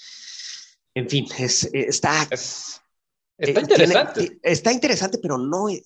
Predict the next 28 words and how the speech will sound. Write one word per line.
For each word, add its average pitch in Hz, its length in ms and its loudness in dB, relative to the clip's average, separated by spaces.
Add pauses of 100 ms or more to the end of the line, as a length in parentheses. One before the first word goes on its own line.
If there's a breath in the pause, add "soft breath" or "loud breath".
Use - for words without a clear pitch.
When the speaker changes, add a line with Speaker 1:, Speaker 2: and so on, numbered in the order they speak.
(120)
Speaker 1:
pero, 147 320 -4
pero 156 160 2
desde 143 180 -2
mi 139 100 -2
punto 202 280 -2
de 180 60 -4
vista, 170 260 -8
si 151 120 -8
te - 80 -8
pones 156 240 -2
a 156 40 -2
analizarlo, 123 480 -4
se - 240 -6
cae, 127 300 -2
porque - 280 -12
no 127 180 0
está 131 600 -2 (320)
bien 127 240 -2
Speaker 2:
¿Cómo? - 60 -10
Speaker 1:
fundamentado 104 880 -6
nada, 113 480 -6
cabrón. - 280 -20 (300)
O - 40 -10
sea, 127 120 -4
Speaker 2:
Ah, 104 40 -8
Speaker 1:
nada, - 460 2
Speaker 2:
pues, 175 120 -8
eh, 170 60 -4